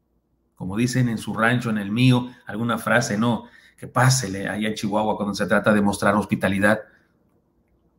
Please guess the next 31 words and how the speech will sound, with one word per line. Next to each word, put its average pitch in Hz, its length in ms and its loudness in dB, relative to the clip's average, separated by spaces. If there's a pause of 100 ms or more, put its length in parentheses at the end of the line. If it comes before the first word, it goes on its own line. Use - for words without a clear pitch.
(260)
Dice 110 220 2
el 101 60 0
señor 101 220 4
de 101 80 4
la 92 140 0
casa 127 260 6
o - 20 4
la 104 80 4
señora 107 200 2
de 104 60 4
la 98 100 0
casa, 113 240 0
"Mire, 151 240 8
de 120 100 6
la 107 180 2
puerta 151 380 4
para 131 140 6
adelante, 131 560 4 (240)
todo 127 320 8
es 123 100 2
cama". 87 400 -4 (300)
O - 80 -12
sea, 123 80 -4
usted 123 180 0
puede 139 160 0
quedarse 123 340 2
donde 101 220 2
quiera. 87 320 -16 (680)
"Pásele 143 440 4
hasta 127 240 2
adentro. 98 540 -6